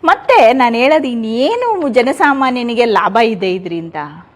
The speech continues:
ನೀವು ಏನೇ ಇವಾಗ ಪರ್ಚೇಸ್ ಮಾಡ್ರು. ಆಮೇಲೆ ಒಟ್ಟಾರೆ ಜನಜೀವನ ಇವತ್ತು ನಾವು ದಿನ, ದಿನದ ಅಗತ್ಯತೆಗಳು ಅಂತ ನೋಡೋಣ ಮೇಡಮ್.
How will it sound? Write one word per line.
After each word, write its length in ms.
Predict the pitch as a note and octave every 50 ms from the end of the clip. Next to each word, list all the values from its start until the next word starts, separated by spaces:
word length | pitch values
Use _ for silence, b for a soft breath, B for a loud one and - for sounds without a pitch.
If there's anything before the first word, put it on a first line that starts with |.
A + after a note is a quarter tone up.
| _ _ _ _ _ _ b b b b b b b b b b b b b
ನೀವು 160 | G#3 G#3 G3
ಏನೇ 480 | F#3+ F3+ F3 F#3+ A3 C#4 E4 F4+ F4 E4+
ಇವಾಗ 240 | D#4+ D4+ C#4+ C4+ C4+
ಪರ್ಚೇಸ್ 500 | B3+ - A#3 G#3 - - A#3+ A#3+ A#3+ A3
ಮಾಡ್ರು. 260 | A3+ G#3 F#3 G3+ G3+
ಆಮೇಲೆ 680 | - - D4 G#4 A#4 A#4 G#4 D4 C4+ C#4 D4 C4+ A3+ F#3 D3 - - -
ಒಟ್ಟಾರೆ 460 | A#3 A#3+ B3+ - - G4+ F#4 G4+ F#4+
ಜನಜೀವನ 600 | C#4+ A#3+ B3 A3+ A3 A3 B3 A#3+ C4 B3+ B3 A#3 G#3+
ಇವತ್ತು 400 | F#3+ G3 G#3+ A3+ A3+ - D#4+ E4+
ನಾವು 520 | E4 C4+ A#3+ A#3+ C4 C4+ A#3+ - G3 F#3+
ದಿನ, 180 | A3+ C4 C#4+ E4 D4+ - G#3+ -
ದಿನದ 260 | C#4+ B3 G#4 G#4+ G#4 A4 - -
ಅಗತ್ಯತೆಗಳು 720 | B3 A3+ A#3+ A#3+ A#3+ B3 B3 G#3 G#3 G3+ F3+ F#3 F#3 F3+
ಅಂತ 200 | F3 F3 F3 -
ನೋಡೋಣ 380 | E4 C#4 B3+ A3+ G3 F#3 F3+ E3 E3
ಮೇಡಮ್. 240 | D#3+ D#3 D3+ E3